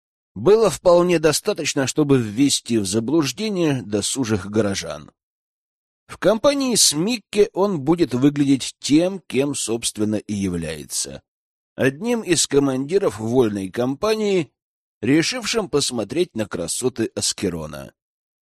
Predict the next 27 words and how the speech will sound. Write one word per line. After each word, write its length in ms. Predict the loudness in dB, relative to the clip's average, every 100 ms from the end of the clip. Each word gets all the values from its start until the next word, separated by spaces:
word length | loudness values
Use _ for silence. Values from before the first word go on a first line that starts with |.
| _ _
В 140 | -10 0
последний 500 | 0 2 -2 0 4
момент, 460 | 4 4 0 0
когда 260 | 0 2 2
дружинники 600 | 4 2 2 0 0 0
снова 420 | 0 0 0 0
крутили 420 | 2 -2 0 0
ворот, 380 | 2 4 4 2 0
наматывая 640 | 0 0 0 0 2 2
цепи 360 | 0 -2 2 2
и 200 | 4 4
раздвигая 600 | 4 2 0 4 6 4
окованные 680 | 2 0 2 2 2 0
железом 440 | 2 2 2 0 -4
створки, 680 | -4 0 0 0 0 -2 -4 _ _ _ _ _ _ 2
по 120 | 2
лестнице 500 | 4 0 -2 0 0
из 220 | 2 2
донжона 600 | 4 2 2 0 -2 -2
сбежала 500 | -2 0 2 2 2
Селена, 500 | 0 0 2 2 0
младшая 600 | -2 2 2 0 0 0 0
и 200 | 0 0
любимая 500 | 0 0 0 0 0
дочь 300 | 0 0 -2
и 80 | -4
сестра. 640 | -4 -4 -6 -6 -8 -10